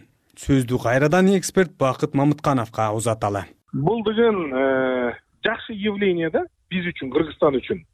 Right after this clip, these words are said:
Speaker 2: Себеби дегенде биздин фермерлер өзүнүн продукциясын сатканга уже мындай эмес болуп атат да, стимули-, стимул болуп атат да. Продукция базарда токтобой өтүп атат. Дүйнө жүзүндө просто этти барктайт да, биз пока барктаганды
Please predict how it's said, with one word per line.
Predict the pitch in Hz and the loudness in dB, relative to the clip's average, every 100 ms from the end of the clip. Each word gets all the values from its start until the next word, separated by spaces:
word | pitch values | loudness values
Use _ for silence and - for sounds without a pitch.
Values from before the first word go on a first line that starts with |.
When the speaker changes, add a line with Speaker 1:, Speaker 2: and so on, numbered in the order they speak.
| _ | _
Speaker 2:
Себеби | - 196 208 | 0 2 2
дегенде | 214 214 214 | 2 2 0
биздин | 208 - 214 165 - | -4 -8 -8 -8 -2
фермерлер | 226 214 208 233 339 _ _ _ - | 0 2 2 0 -4 _ _ _ 0
өзүнүн | 180 202 165 | 2 2 0
продукциясын | 202 208 185 - 208 214 - | 0 0 -2 0 0 0 -6
сатканга | 208 - 220 208 240 185 | -6 0 0 2 2 0
уже | 160 175 160 127 _ _ _ | -2 2 2 2 _ _ _
мындай | 156 180 151 127 123 175 | 0 4 4 4 0 2
эмес | 196 170 | 2 4
болуп | 185 180 | 2 2
атат | - - | -2 -4
да, | 269 - | -6 -6
стимули-, | - 202 196 185 - - - | 0 2 2 0 -2 -18 0
стимул | 233 196 | 4 4
болуп | 165 151 131 | 6 4 4
атат | - | 0
да. | 240 294 _ - | -2 -2 _ 0
Продукция | 175 196 208 - | 2 2 0 0
базарда | 165 175 190 190 | 2 4 2 2
токтобой | - 180 196 170 170 | -2 -2 2 4 6
өтүп | 175 | 4
атат. | 147 107 _ - | 0 -2 _ 0
Дүйнө | 240 247 226 | 2 4 2
жүзүндө | 220 233 262 330 _ _ _ _ | 0 2 2 0 _ _ _ _
просто | - 233 - 185 | 2 2 4 4
этти | 233 - 190 | 2 -2 0
барктайт | 190 - - 220 - | 2 2 0 -2 0
да, | 269 214 | -2 -2
биз | 254 - | -4 -4
пока | 214 220 226 | -4 0 0
барктаганды | 202 - 226 208 208 240 | 0 0 -4 -2 -2 -2